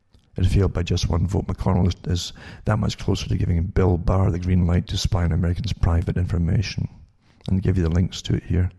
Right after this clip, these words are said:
Interesting, too, it says former presidential candidate Bernie Sanders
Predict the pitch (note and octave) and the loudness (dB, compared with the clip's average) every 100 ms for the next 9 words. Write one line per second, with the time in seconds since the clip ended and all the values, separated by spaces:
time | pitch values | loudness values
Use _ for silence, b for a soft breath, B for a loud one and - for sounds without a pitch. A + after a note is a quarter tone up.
0 | _ _ _ _ _ _ _ _ _ - | _ _ _ _ _ _ _ _ _ 0
1 | A2 - F#2 - F2+ E2 - F#2 - F2+ | 2 4 2 2 2 2 2 2 2 0
2 | F2 - B2 A#2 E2+ F#2 F#2 - F2+ E2+ | -2 2 4 4 2 0 0 -2 -2 -2
3 | F2 - F#2 F2 E2 F2 - F#2+ F#2 F2+ | -4 -2 0 0 -2 -4 -4 -2 0 -2
4 | F2 F2 F#2+ G2 - D2 - - - | -4 -2 0 2 0 -2 -6 -6 -10